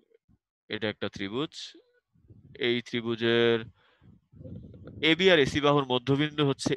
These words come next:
এক্স আর ওয়াই। এবি আর এসি বাহুর মধ্যবিন্দু হচ্ছে এক্স আর ওয়াই, এবিসি। তো এখন লো-, একটু আমরা আস্তে আস্তে যাই, কি প্রমাণ করতে হবে ওইটাতে একটু পরে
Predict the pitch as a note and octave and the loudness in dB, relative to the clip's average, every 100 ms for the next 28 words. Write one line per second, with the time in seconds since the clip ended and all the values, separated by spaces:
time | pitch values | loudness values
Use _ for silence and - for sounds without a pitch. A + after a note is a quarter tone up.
0 | - E3 - - - A2 G2+ F2+ D#2+ D2 | 0 -2 -2 -8 -4 0 0 2 0 -2
1 | - - - - - _ _ - B2+ C3 | -10 -18 -20 -20 -20 _ _ 0 0 2
2 | D#3+ E3 B2 - A2+ - B2+ B2+ C#3+ A#2+ | 2 2 2 0 -4 -4 0 2 0 -2
3 | A2 A#2 A#2 A#2+ A#2+ B2 - E3 F#3 - | -4 -4 -6 -4 -4 -4 -4 -4 -4 -4
4 | A2 C#3 - - - - B2 F#3 _ _ | -2 -2 -2 -16 -6 0 2 0 _ _
5 | _ _ G2 F2+ F2+ D3 _ _ _ _ | _ _ -8 -4 -4 -6 _ _ _ _
6 | _ _ _ _ - _ _ - _ _ | _ _ _ _ -20 _ _ -20 _ _
7 | - _ G#2+ G#2+ G#2+ G#2+ G#2+ G#2+ - - | -20 _ -4 -2 0 0 -2 -6 -14 -20
8 | - _ _ _ G2+ G#2 G2+ G2+ G2 G2 | -20 _ _ _ -10 -4 -2 -2 -4 -6
9 | - _ _ _ _ - - A#2 F2+ G2 | -10 _ _ _ _ -16 -8 -6 -6 -8
10 | - - - _ _ - _ _ _ - | -14 -18 -20 _ _ -20 _ _ _ -20
11 | - _ _ _ D#3 F#3+ E3 C#3+ - - | -20 _ _ _ 0 0 -2 -6 -6 -18
12 | - - - D3 C#3+ D3 - - C3 F#2 | -18 -18 -14 -6 -4 -2 -4 -4 -8 -6
13 | F2+ F3 - _ D#3+ - D3+ C#3 C3+ C#3 | -6 -8 -14 _ -8 -6 -6 -6 -6 0
14 | C#3 - B2 B2+ - B2+ A#2+ A#2 | 0 0 -2 -4 -2 0 2 2